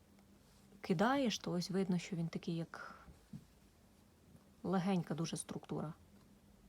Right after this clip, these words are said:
Ось. Він дуже приємний до тіла, дуже м'який, а також ось з таким блиском, який характерний для сатину. Схоже, е, цей комплект, скоріше, е, бамбук, він більш скоріше схожий на ось саме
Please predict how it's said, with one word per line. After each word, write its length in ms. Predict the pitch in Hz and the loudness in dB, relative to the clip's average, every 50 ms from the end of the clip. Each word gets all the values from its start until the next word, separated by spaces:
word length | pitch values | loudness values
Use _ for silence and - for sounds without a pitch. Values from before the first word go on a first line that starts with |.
| - - - - - - - - - - - - - - - - - - - - - - - - - - - - - - - - - - - - - - - - - - - - - - - - - - - - - | -20 -20 -20 -20 -20 -20 -20 -20 -20 -20 -20 -20 -20 -20 -20 -20 -20 -20 -20 -20 -20 -20 -20 -20 -20 -20 -20 -20 -20 -20 -20 -20 -20 -20 -20 -20 -20 -20 -20 -20 -20 -20 -20 -20 -20 -20 -20 -20 -20 -20 -20 -10 -6
Ось. 320 | 233 214 190 - - - - - - | -4 -4 -4 -6 -10 -20 -8 0 4
Він 160 | 196 202 208 | 6 8 8
дуже 260 | 190 240 247 202 214 | 8 6 6 6 4
приємний 580 | 196 - 202 196 180 170 202 202 190 180 175 160 | 4 6 6 6 6 6 6 6 6 6 6 4
до 140 | 156 175 175 | 4 2 2
тіла, 300 | - - 226 214 190 180 | 4 4 4 6 6 6
дуже 300 | 170 214 214 175 190 180 | 6 6 6 6 6 4
м'який, 540 | 175 175 185 190 - - 220 214 208 196 - - - - - - - - - | 4 4 2 2 2 4 4 6 4 2 -2 -8 -20 -20 -18 -16 -16 -8 -4
а 180 | - 175 165 | -2 0 0
також 360 | 175 - 208 202 202 196 165 - | 2 2 2 4 4 4 2 2
ось 120 | 185 165 | 0 0
з 80 | - - | 0 0
таким 360 | - 196 - 196 190 180 165 | 0 2 4 6 6 6 6
блиском, 640 | 147 233 175 190 190 196 202 220 - - - 190 190 | 4 4 6 6 8 8 8 6 4 2 2 2 2
який 300 | 180 - - 180 175 165 | 2 2 2 2 2 2
характерний 680 | - - 175 175 175 - - - 180 180 170 180 175 | 0 -2 0 0 0 0 0 0 2 4 4 4 4
для 200 | 151 156 170 180 | 4 2 2 2
сатину. 480 | 175 - 202 175 - 196 175 165 165 160 | 2 2 0 0 2 2 4 4 4 2
Схоже, 420 | - - - - 233 208 208 196 - - - - - - - - - | 0 0 0 2 2 4 2 0 -2 -4 -10 -12 -14 -14 -6 -2 -2
е, 60 | 196 | 0
цей 180 | 196 - 233 233 | 0 2 2 2
комплект, 400 | - 220 196 233 262 277 - - | 4 4 4 4 4 2 2 -4
скоріше, 460 | - - - 196 190 202 - - 180 | -2 2 4 4 4 4 4 2 2
е, 380 | - 180 180 175 175 170 170 165 | 4 4 6 6 6 6 4 4
бамбук, 440 | 156 175 190 180 170 196 190 - | 6 8 8 8 8 6 6 6
він 120 | 208 202 190 | 6 6 6
більш 440 | 175 151 151 196 208 196 - - - | 4 4 6 6 6 6 4 0 -4
скоріше 380 | - - 185 180 180 175 - | -2 0 0 0 0 0 -2
схожий 360 | - - - 214 226 - 208 | -4 0 2 2 2 4 4
на 300 | 185 165 170 175 185 196 | 4 4 4 6 6 6
ось 180 | - 180 190 185 | 6 4 4 2
саме 600 | - - - - - 175 170 175 175 175 170 175 | 0 -4 -4 0 2 4 4 4 4 4 2 0